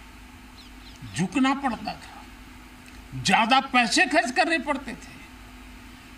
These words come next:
नए हथियार, नए उपकरण खरीदने होते थे, तो प्रक्रिया सालों साल चलती रहती थी। यानी एक अफसर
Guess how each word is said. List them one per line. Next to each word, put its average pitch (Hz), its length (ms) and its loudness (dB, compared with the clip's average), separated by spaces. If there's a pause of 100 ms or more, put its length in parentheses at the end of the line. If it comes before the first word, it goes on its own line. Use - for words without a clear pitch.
नए 180 360 8
हथियार, 185 680 4
नए 180 220 4
उपकरण 190 500 0
खरीदने 180 420 0
होते 175 320 0
थे, 285 260 2 (640)
तो 262 100 4
प्रक्रिया 262 680 2
सालों 294 800 4
साल 277 640 4 (140)
चलती 214 320 0
रहती 147 340 0
थी। - 180 -14 (1600)
यानी 214 280 6
एक 254 280 8
अफसर 269 540 4